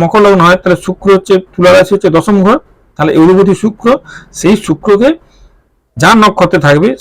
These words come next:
সেই নক্ষত্রের প্রতি যেন স্ট্রং হয়, তাহলে কিন্তু সরকারি চাকরির যোগ ভালো হবে। যখন আমরা কোন ধরনের চাকরি হবে, এটা হচ্ছে তাহলে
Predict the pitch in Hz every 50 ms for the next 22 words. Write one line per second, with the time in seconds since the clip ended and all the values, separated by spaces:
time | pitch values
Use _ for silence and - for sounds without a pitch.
0 | - - - 190 233 214 185 175 170 - - 214 214 - 247 240 226 226 208 233
1 | 247 233 233 240 277 302 - _ _ _ - - - 185 170 156 131 110 107 92
2 | - - _ _ - 131 139 147 151 143 165 156 160 - 254 - - _ _ _
3 | _ - - 139 139 143 151 139 147 147 151 143 143 185 262 - - _ _ _
4 | - 117 120 143 220 180 147 110 110 107 - - - - _ _ _ - - -
5 | _ _ _ _ - - - - - _ _ _ - - - - - _ _ -
6 | - - - - - - - - - - - _ _ _ _ _ _ _ _ _
7 | _ _ _ - - - - - 135 151 185 190 226 226 214 208 220 226 208 -
8 | - - - - - - - - 196 220 240 240 220 214 208 214 214 208 - -
9 | 180 151 131 139 131 117 113 95 85 80 - - - - - - 151 170 185 180
10 | - - 185 180 156